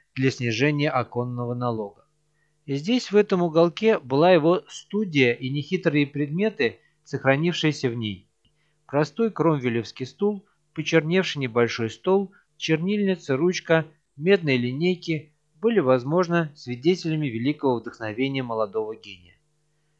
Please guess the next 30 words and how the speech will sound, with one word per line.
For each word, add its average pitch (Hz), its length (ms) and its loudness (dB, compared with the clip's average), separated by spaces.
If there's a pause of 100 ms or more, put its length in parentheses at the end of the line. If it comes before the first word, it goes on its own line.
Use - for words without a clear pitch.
(100)
Яблоневый 185 640 2
сад - 280 2
в - 40 -14
южной 131 380 0
части 113 480 -2
имения 107 460 -10 (200)
шумит 151 440 -4
листвой 156 440 0
и 165 40 -2
сейчас. 117 560 -6 (480)
До 139 100 -2
сих 160 240 -4
пор 233 240 0
в 165 60 -4
нем 175 240 0
произрастают 135 920 2
потомки 185 500 -2
той 156 220 -2
самой 143 340 -2
яблони. 107 520 -6 (500)
А - 140 -4
сама 208 400 2
она, 202 320 0 (220)
постаревшая 151 720 2
и - 20 -2
засохшая, 170 720 0 (320)
превратилась 180 600 4
сейчас 127 320 -4
в - 40 -18
скамью, 165 560 -4